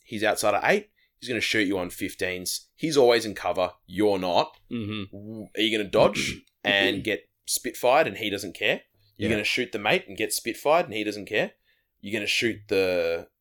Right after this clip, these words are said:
Speaker 1: Razal, probably not win the face-to-face and get flamed in any case. Like, they're just, it's such an awesome unit, the Razal.
Speaker 2: Yeah.
Speaker 1: Um,
Speaker 2: Where, where, where, where are they?
Speaker 1: and he can be an L T option. And they get,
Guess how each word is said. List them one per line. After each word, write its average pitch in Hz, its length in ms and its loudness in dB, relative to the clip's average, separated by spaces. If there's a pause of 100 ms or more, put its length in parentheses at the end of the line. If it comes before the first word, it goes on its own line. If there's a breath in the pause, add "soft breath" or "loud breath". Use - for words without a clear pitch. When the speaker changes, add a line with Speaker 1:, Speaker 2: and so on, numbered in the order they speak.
(180)
Speaker 1:
Razal, 101 520 2
probably 135 400 0
not 110 180 0
win 107 200 0
the 113 60 -2
face-to-face 101 720 0
and 98 100 -8
get 104 140 -2
flamed 95 440 -4
in 82 60 -6
any 98 180 -4
case. 165 460 -2 (480 soft breath)
Like, 98 180 -2
they're 110 140 0
just, 127 300 0 (1080 soft breath)
it's 107 140 -2
such - 200 2
an 110 160 -4
awesome 95 380 -4
unit, 87 180 -4
the 85 80 -6
Razal. 82 540 -4
Speaker 2:
Yeah. 98 340 -4
Speaker 1:
Um, 82 460 -10 (120)
Speaker 2:
Where, 123 220 0
where, 131 260 4
where, 135 280 2
where 131 160 2
are 151 80 4
they? 147 80 4
Speaker 1:
and 127 160 8
he 127 60 2
can 131 120 -2
be 123 140 2
an 113 60 0
L 110 140 2
T 110 160 -2
option. 104 380 -2
And 127 220 -8
they 131 80 0
get, 135 240 -4